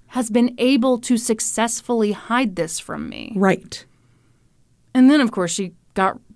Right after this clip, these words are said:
Speaker 1: really scared.
Speaker 2: Of course.
Speaker 1: Because the last time Nick was in this position, his wife was murdered.
Speaker 2: Yes.
Speaker 1: So Rachel did not waste time. That night,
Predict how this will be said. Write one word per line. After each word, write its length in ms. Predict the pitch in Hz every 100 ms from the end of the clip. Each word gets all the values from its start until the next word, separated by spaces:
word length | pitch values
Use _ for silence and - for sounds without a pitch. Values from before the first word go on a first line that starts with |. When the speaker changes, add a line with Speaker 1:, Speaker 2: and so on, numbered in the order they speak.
| _ -
Speaker 1:
really 340 | 196 214 190
scared. 600 | 208 - 349 349 - - -
Speaker 2:
Of 140 | 190
course. 320 | 370 480 -
Speaker 1:
Because 160 | - 175
the 60 |
last 280 | 185 208 220
time 220 | - 254
Nick 160 | 240 262
was 120 | 226
in 120 | 262
this 120 | 262 240
position, 600 | 247 311 381 262 269 285
his 380 | - 277 294 208
wife 440 | 202 180 202 214
was 280 | 214 285 254
murdered. 520 | 294 330 320 202 196
Speaker 2:
Yes. 720 | 202 214 202 160 - - - - _ _ _ _ _
Speaker 1:
So 180 | - 254
Rachel 380 | 226 294 - 320
did 180 | 180 170
not 280 | 180 214 -
waste 300 | 202 214 -
time. 320 | 180 156 143
That 240 | 175 214
night, 400 | 233 202 226 262